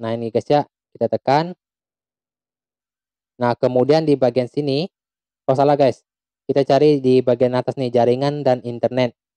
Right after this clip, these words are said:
Kemudian di sini kita pilih hotspot dan tethering. Kemudian kita pilih di bagian atas hotspot Wi-Fi. Nah, kemudian di bagian sini, nah, ini harus kalian aktifkan dulu, guys, ya,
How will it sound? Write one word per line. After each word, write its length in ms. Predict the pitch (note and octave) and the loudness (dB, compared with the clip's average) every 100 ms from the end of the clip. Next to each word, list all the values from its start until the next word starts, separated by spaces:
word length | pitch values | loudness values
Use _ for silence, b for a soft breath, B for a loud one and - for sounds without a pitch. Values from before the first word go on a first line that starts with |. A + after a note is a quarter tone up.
| _ _ _ _ _ - | _ _ _ _ _ -6
Kemudian 480 | A2+ A#2 B2+ D3 | -2 0 2 2
di 80 | D3+ | 2
sini 240 | C3+ C3+ D3 | -2 -2 -2
kita 320 | - - A#2+ - | -2 -2 -2 -2
pilih 480 | A#2+ C3+ D3 D3 - _ - | 0 4 4 2 -2 _ -2
hotspot 400 | B2+ - - D3 | -2 -2 -2 -2
dan 240 | B2+ A#2+ | -2 -2
tethering. 640 | - A#2 - C#3+ E3 G#3 A3+ _ _ _ _ _ - | -2 -4 -2 0 0 -2 -10 _ _ _ _ _ -8
Kemudian 320 | A#2+ B2 C#3+ | -2 0 0
kita 240 | C#3 C3 - | 0 -4 0
pilih 160 | B2+ | 0
di 80 | B2+ | 0
bagian 320 | A#2 A2+ A#2 | 0 -2 -2
atas 480 | A#2+ A#2 C#3 D#3+ - - | -4 -4 0 0 -2 -2
hotspot 400 | A#2+ - - B2 A#2 | -2 -2 -4 -4 -2
Wi-Fi. 500 | A#2 A2+ - E3 A3 _ _ _ _ _ _ _ _ _ _ _ _ _ _ _ _ _ _ - | -4 -4 -4 -2 -4 _ _ _ _ _ _ _ _ _ _ _ _ _ _ _ _ _ _ -12
Nah, 160 | A2+ | -10
kemudian 420 | - A#2 A#2+ C3+ D3+ | -6 -4 -2 -2 0
di 80 | C#3+ | 0
bagian 320 | B2 B2 A#2+ | -2 -2 -4
sini, 400 | B2 B2 D3+ A3 - _ _ _ | -6 -4 -4 -6 -10 _ _ _
nah, 80 | - | -4
ini 140 | B2+ | -2
harus 180 | D3+ C#3 | 0 -2
kalian 240 | - B2+ B2 | -2 -4 -4
aktifkan 380 | - C3+ - | -4 -4 -4
dulu, 160 | C3 C#3 | -2 -2
guys, 160 | B2 - | -2 -2
ya, 160 | B2+ | -4